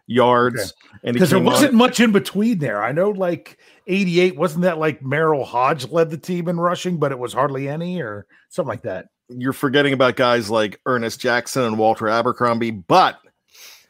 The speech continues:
Speaker 1: in nineteen eighty-one, Franco Harris had nine hundred and eighty-seven yards.
Speaker 2: Uh, <laughs> I was, he was close.
Speaker 1: So he did not get there, but in his
Speaker 2: Mm-hmm.
Speaker 1: final year in Pittsburgh, Franco Harris had one thousand seven yards in nineteen eighty-three,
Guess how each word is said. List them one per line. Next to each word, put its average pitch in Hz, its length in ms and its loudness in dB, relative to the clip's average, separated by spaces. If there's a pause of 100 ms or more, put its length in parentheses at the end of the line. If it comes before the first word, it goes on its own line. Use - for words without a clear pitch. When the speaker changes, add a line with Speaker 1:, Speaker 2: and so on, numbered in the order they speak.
(360)
Speaker 1:
in 156 340 4
nineteen 151 440 0
eighty-one, 160 460 0
Franco 139 380 -2
Harris 135 320 -2
had 120 240 -4
nine 127 260 -4
hundred 131 320 -2
and 120 220 -6
eighty-seven 123 720 -4
yards. 104 680 -2
Speaker 2:
Uh, 156 220 2 (200)
<laughs> 220 80 0
I 151 100 2
was, 170 100 -4
he 170 80 -2
was 175 120 -2
close. 208 520 0 (160)
Speaker 1:
So 135 360 4
he 131 280 -4
did 143 260 0
not 127 260 0
get 139 220 -4
there, 117 200 0
but 123 340 -2
in 135 100 -4
his 127 200 -4
Speaker 2:
Mm-hmm. 135 80 -10
Speaker 1:
final 151 300 -2
year 135 220 0
in 120 120 -2
Pittsburgh, 170 600 -2 (280)
Franco 123 280 0
Harris 147 260 2
had 147 160 0
one 135 180 -2
thousand 127 480 -2
seven 123 320 -2
yards 110 320 -4
in 104 100 -6
nineteen 101 380 -8
eighty-three, 113 640 -4